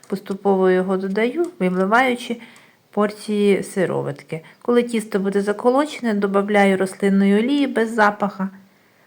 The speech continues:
Ретельно перемішую і залишаю на півгодинки для того, щоб тісто постояло і відпочило. Смажити такі млинці буду, як завжди, на добре розігрітій сковорідці. Якщо у вас сковорідка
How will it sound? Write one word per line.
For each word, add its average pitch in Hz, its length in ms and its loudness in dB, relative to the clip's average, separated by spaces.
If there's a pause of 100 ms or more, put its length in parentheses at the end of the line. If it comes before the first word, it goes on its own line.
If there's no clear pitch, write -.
(380)
Ретельно 220 520 2
перемішую 233 640 0
і 190 40 4
залишаю 214 600 0
на 196 120 2
півгодинки 190 680 -2
для 175 140 -2
того, 185 200 2
щоб 185 240 -4
тісто 277 300 -8
постояло 190 720 0
і 233 180 -6
відпочило. 147 760 -6 (960)
Смажити 285 520 0
такі 233 280 -4
млинці 220 440 2
буду, 240 280 0
як 175 180 2
завжди, 202 400 -2
на 214 120 2
добре 185 360 2
розігрітій 175 560 2
сковорідці. 214 800 -4 (360)
Якщо 220 340 0
у 196 40 0
вас 185 240 0
сковорідка 190 720 -2